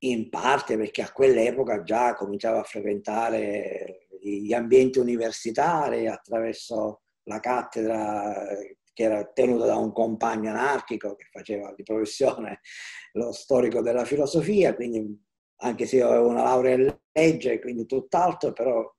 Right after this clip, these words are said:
ero già dentro il suo gruppo di ricerca e quindi il mio approccio all'anarchia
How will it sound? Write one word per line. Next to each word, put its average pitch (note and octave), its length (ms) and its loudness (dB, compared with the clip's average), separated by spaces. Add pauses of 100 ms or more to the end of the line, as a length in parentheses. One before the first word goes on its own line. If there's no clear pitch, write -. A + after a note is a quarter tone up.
ero A#2+ 280 0
già A#2+ 220 0
dentro A#2 440 2
il A2 60 -4
suo - 160 -6
gruppo A2+ 300 -6
di A2+ 120 -2
ricerca F3+ 640 2 (720)
e - 100 -20
quindi C#3+ 200 0
il B2 40 0
mio B2 100 2
approccio D3+ 440 0
all'anarchia A#2 880 0